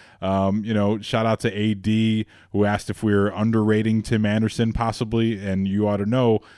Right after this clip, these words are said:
A D, uh, from O P, not on this show, my friend. We, we, we stand T A all day, every day. And, uh, you know, it's a funny thing.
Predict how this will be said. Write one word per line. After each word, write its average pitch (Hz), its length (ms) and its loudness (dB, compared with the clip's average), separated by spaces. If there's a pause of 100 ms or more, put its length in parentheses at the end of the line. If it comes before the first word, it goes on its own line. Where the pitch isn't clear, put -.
(160)
A 101 160 -2
D, 104 400 0
uh, 98 260 -2
from 101 240 -2
O 101 120 2
P, 104 280 0
not 95 220 0
on 123 140 4
this 143 120 4
show, 107 260 4
my 98 180 2
friend. 98 400 0
We, 107 180 2
we, 110 260 2
we 110 180 0
stand 113 420 0
T 110 240 0
A 101 180 0 (320)
all 104 160 2
day, 107 240 4
every 104 260 2
day. 76 400 -6
And, 95 320 0
uh, 95 280 2
you 98 100 -6
know, 95 160 2
it's 92 140 -4
a - 20 -18
funny 107 200 0
thing. 104 300 0